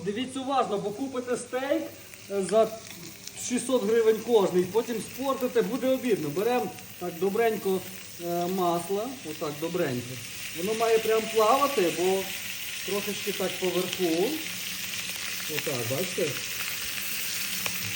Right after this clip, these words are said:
Ну і це максимально. Напишіть, як вам воно виглядає. <laughs> Напишіть. Воно трошки зараз на меншому вогні. Я думаю, по хвилин п'ять буде достатньо. Далі ми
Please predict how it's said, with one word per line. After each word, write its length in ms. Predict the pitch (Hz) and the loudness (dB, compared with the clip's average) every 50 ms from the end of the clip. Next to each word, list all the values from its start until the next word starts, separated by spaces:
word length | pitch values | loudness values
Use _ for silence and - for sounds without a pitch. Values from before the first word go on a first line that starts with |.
| - 147 | -2 0
Ну 140 | 170 202 226 | 0 2 2
і 100 | 240 240 | 2 2
це 440 | 226 - 240 233 233 233 233 226 220 214 214 | 4 4 6 8 8 8 8 6 6 4 2
максимально. 640 | 214 196 - - 233 220 233 233 233 233 220 214 220 240 | 0 0 0 2 2 2 2 2 2 2 4 4 4 4
Напишіть, 540 | 262 285 - 349 - - 330 269 226 185 214 | 2 4 4 2 4 4 4 4 4 4 6
як 280 | 254 254 233 190 185 | 6 6 6 6 4
вам 120 | 185 185 180 170 | 2 2 2 4
воно 160 | 175 185 185 185 | 4 4 4 4
виглядає. 760 | 170 175 180 175 180 190 190 208 226 254 285 311 285 - 170 - - - - - - - 254 | 4 4 2 2 2 0 0 2 2 2 2 2 0 0 0 -2 -4 -4 -6 -6 -4 0 2
<laughs> 120 | 240 - - - - - - - | 2 2 2 -2 -4 -6 -4 -2
Напишіть. 840 | 185 214 247 262 262 269 302 302 294 - 330 311 254 196 165 143 127 - - - - - - - - - - - - - | 0 2 4 4 4 2 2 0 2 4 4 6 6 6 6 4 2 -4 -8 -10 -10 -10 -10 -10 -10 -12 -12 -12 -10 -6
Воно 400 | 156 147 170 202 233 262 269 262 | -4 0 0 2 2 2 2 0
трошки 400 | 254 - 240 247 240 226 - - 233 214 | 0 -2 0 0 0 0 0 -2 -2 0
зараз 240 | 233 233 226 220 220 208 214 | 2 2 2 2 0 -2 -2
на 100 | 220 226 | -2 -4
меншому 680 | 226 233 233 226 220 214 214 - - 220 214 208 202 190 | -2 -2 -2 0 0 -2 -2 -4 -6 -6 -6 -4 -6 -4
вогні. 540 | 196 202 196 190 202 196 196 190 190 185 185 185 180 - - - - - - | -4 -4 -4 -4 -6 -8 -2 2 2 2 2 2 -2 -10 -14 -16 -16 -10 -8
Я 60 | 226 247 | -6 -6
думаю, 260 | 240 240 233 233 226 226 | -4 -2 0 2 2 2
по 160 | 226 233 214 | 2 0 -2
хвилин 340 | - 220 226 233 233 226 226 | 0 0 2 2 2 2 0
п'ять 380 | - 240 240 226 208 185 - | 0 2 2 4 4 2 0
буде 180 | 190 196 190 196 | -2 -4 -2 -2
достатньо. 760 | 185 208 202 - - - 220 233 277 294 - 285 214 175 151 - - - - - - - - - - - - - - - 151 - - - - - - 170 175 | -2 -2 -4 -4 -2 -2 0 2 2 0 0 0 -2 -2 -4 -6 -8 -14 -16 -16 -16 -16 -16 -16 -16 -14 -14 -14 -14 -14 -14 -14 -14 -14 -14 -14 -12 -10 -8
Далі 260 | 196 208 202 202 185 202 | -6 -4 -4 -4 -4 -6
ми 60 | 202 | -6